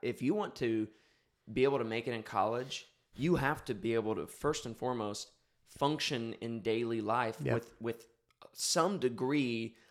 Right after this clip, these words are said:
Speaker 1: of autonomy and
Speaker 2: Yep.
Speaker 1: responsibility." Uh, so even things like self-care, like knowing how to do your laundry, uh, making sure that you bathe every day. She talked about it, her experiences and,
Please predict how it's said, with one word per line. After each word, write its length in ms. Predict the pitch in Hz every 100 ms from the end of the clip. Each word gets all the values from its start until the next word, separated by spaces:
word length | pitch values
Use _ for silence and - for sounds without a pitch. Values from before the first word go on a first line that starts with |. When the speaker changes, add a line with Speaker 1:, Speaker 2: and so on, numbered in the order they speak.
| _ -
Speaker 1:
of 380 | 117 107 104 - - _
autonomy 540 | 110 110 117 110 107 90
and 120 | 101
Speaker 2:
Yep. 100 | 110
Speaker 1:
responsibility." 720 | 117 104 - 101 104 90 82 - - - -
Uh, 260 | 107 98 -
so 280 | - 127 123 -
even 260 | 180 185
things 340 | - 139 127 113
like 300 | 101 104 - _ _
self-care, 840 | - - 131 117 - - 127 120 95
like 240 | 95 95
knowing 340 | 107 110 110 110
how 200 | 113 113
to 300 | - 113 110 - _ _ -
do 180 | 107 117
your 220 | 123 123
laundry, 800 | 117 120 127 127 117 104 107 85
uh, 340 | - 104 95 85
making 360 | 104 110 - 117
sure 240 | - 120
that 120 | 117 113
you 300 | 120 123 120 - _ _ -
bathe 340 | 120 123 135
every 160 | 120 107
day. 160 | 104 104
She 140 | 143
talked 220 | 185 196
about 160 | 151 117
it, 60 |
her 140 | 120 131
experiences 1080 | 127 - 120 127 113 - 104 101 101 - - -
and, 300 | 104 104